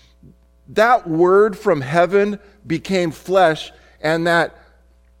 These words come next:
that living word is speaking that powerful word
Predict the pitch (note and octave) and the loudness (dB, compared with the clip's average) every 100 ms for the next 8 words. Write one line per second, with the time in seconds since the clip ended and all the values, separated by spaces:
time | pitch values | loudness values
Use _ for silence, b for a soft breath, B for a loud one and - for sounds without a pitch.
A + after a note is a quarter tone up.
0 | _ _ _ - F3+ D3+ E3 A#3 B3 F#3+ | _ _ _ -2 -2 0 0 0 0 -4
1 | D3+ C#3+ C3+ C3+ C3+ D#3 C#3+ - - G#3 | 0 2 4 2 0 -4 -4 -8 -10 -6
2 | G#3 G3+ E3 C3 C#3+ C3+ - - G#3+ G#3+ | -6 -4 -6 -2 -4 -4 -10 -4 0 2
3 | G#3+ D#3+ D#3 C3+ B2 B2 A#2+ A2+ | 0 0 -4 -6 -4 -2 -2 -6